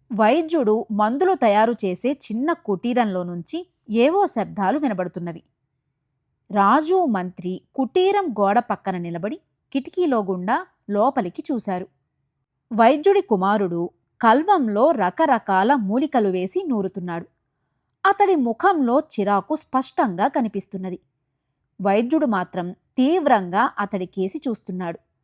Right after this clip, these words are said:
ఒకటి రెండు నిమిషాల కాలం గడిచింది. హఠాత్తుగా వైద్యుడు, "ఒరే, నువ్వు కాదనక నేను చెప్పినట్టు చేసి తీరాలి" అన్నాడు. కొడుకు మూలికలు నూరుతూనే,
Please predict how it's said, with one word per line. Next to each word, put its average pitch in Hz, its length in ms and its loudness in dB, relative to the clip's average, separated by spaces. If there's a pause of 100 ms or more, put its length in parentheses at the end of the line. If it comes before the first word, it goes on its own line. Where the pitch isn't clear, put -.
(640)
ఒకటి 381 440 4
రెండు 277 280 2
నిమిషాల 240 480 2
కాలం 190 400 -2
గడిచింది. 175 500 -8 (480)
హఠాత్తుగా 214 760 2
వైద్యుడు, 180 600 -4 (600)
"ఒరే, 240 340 2 (460)
నువ్వు 277 200 0
కాదనక 226 600 4 (360)
నేను 311 180 4
చెప్పినట్టు 254 640 0
చేసి 285 340 0
తీరాలి" 202 400 0 (460)
అన్నాడు. 185 360 -4 (520)
కొడుకు 359 380 6
మూలికలు 320 540 4
నూరుతూనే, 196 720 -2